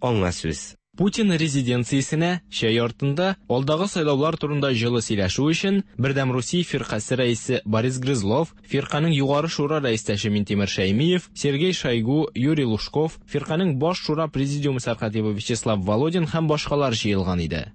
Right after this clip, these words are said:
Speaker 2: Узган атнада Путин үзе үк лидер булып торган Бердәм Русияне идеологиясез һәм принципларсыз фирка диеп,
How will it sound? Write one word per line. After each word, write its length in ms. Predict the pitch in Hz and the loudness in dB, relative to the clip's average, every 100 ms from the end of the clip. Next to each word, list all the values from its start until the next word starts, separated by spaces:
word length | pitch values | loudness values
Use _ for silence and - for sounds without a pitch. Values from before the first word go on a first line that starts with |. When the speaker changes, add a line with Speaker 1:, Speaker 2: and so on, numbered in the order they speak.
| - | -2
Speaker 2:
Узган 420 | 143 151 214 185 | 0 2 0 0
атнада 380 | 123 117 156 160 - | -2 0 0 -2 -2
Путин 320 | 160 - 196 139 | -2 0 -2 0
үзе 260 | 123 123 | 0 2
үк 240 | 180 185 - | 0 0 -4
лидер 320 | 123 143 147 139 | -2 0 0 0
булып 320 | 123 117 - | 0 -2 -2
торган 320 | 110 127 120 | -2 0 0
Бердәм 320 | 113 117 113 | 2 2 0
Русияне 480 | 113 - 143 135 - | 0 0 0 0 -2
идеологиясез 800 | 120 120 117 120 131 135 - 117 | -2 0 2 2 0 -4 -4 -4
һәм 240 | 123 123 - | -4 -4 -4
принципларсыз 800 | - 143 139 123 123 113 113 - | -2 0 0 -2 -2 -2 -2 -2
фирка 320 | 104 - 113 | -4 0 0
диеп, 240 | 147 202 | 2 0